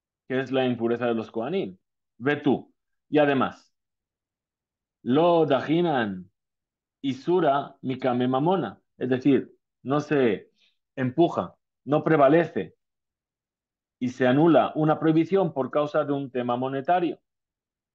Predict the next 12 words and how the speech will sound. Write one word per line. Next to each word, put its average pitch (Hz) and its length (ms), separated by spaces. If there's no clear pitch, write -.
Ela, 113 480
entonces, 120 640
si 110 140
quiere 160 180
decir 123 280
que 123 80
el 107 60
versículo 123 400
nos 110 140
viene 123 200
a - 20
enseñar, 95 480